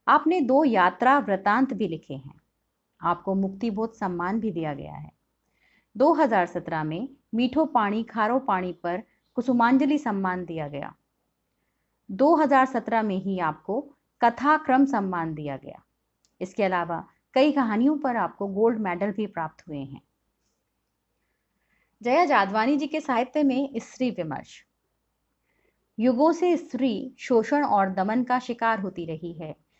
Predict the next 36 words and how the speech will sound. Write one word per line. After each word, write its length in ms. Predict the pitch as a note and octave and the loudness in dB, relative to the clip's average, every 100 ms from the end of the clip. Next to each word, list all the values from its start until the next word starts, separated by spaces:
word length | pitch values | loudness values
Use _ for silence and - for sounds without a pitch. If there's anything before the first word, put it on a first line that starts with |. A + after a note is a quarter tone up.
| _ _ | _ _
दमन 360 | F#3+ G#3+ G#3+ A3 | 2 2 4 0
और 100 | G#3+ | -2
शोषण 400 | A3 G#3+ A#3 A3+ | -2 -4 -2 -6
के 140 | A3 | -4
विरुद्ध 540 | G#3 G3 A#3 G3+ - G3+ _ _ _ B3 | -6 -4 -2 -4 -8 -12 _ _ _ -4
स्त्री 400 | C4 - C#4+ D#4+ | -4 -4 -2 -2
चेतना 440 | C#4 G3+ A#3+ C4 | 0 -2 0 0
ने 280 | A#3+ F3+ E3+ _ A#3 | 0 -2 -8 _ -10
स्त्री 300 | A#3 B3+ C4+ | -6 -2 0
विमर्श 400 | F#3+ G3 A3+ - | 0 -2 -2 -4
को 220 | A3 G#3 | -8 -6
जन्म 320 | G3 F#3 F3 | -4 -4 -6
दिया 220 | D#3 C#3 | -8 -8
है। 240 | C3+ - _ _ _ _ _ _ _ F#3+ | -10 -14 _ _ _ _ _ _ _ 0
जया 300 | G#3+ C4 D4+ | 4 6 4
जी 340 | G#3 G3+ - | 0 -4 -6
स्त्री 300 | A3 - D4 | -6 0 0
विमर्श 460 | A3+ A3 A#3+ C4 B3 | 2 0 0 0 -2
में 280 | A#3+ B3 F#3+ | -2 -2 -2
भिन्न 340 | A3+ C#4 B3+ | 2 4 2
दृष्टिकोण 640 | F#3+ F#3+ - A#3 F#3+ E3 | -2 -4 -6 -4 -6 -6
रखती 340 | D3 D3 - C#3 | -10 -10 -10 -12
हैं। 160 | C#3 - _ _ _ _ _ _ _ | -12 -20 _ _ _ _ _ _ _
जया 240 | - A#3 C#4+ | 2 4 4
जी 120 | C#4+ | 2
के 140 | D4 | 0
शब्दों 380 | C#4+ G#3 E3+ G#3 | 0 -2 -4 -6
में, 280 | G3 D#3+ - _ _ _ _ _ - | -4 -6 -8 _ _ _ _ _ -4
"जिस 200 | G3+ C#4 | 4 4
दिन 220 | C#4 F#4 | 6 6
यह 140 | C#4+ C4+ | 6 6
समाज 640 | C4+ G3 F#3+ A3 E3 - _ _ _ _ B3 | 4 2 2 0 -4 -10 _ _ _ _ -2
स्त्री 420 | C4+ D4+ E4 E4 | 0 2 2 2
शरीर 380 | C4+ G3 A#3+ B3+ | 0 0 -2 -2
का 100 | G3+ | -2
नहीं, 340 | F3+ E3+ G#3+ | -4 -6 -8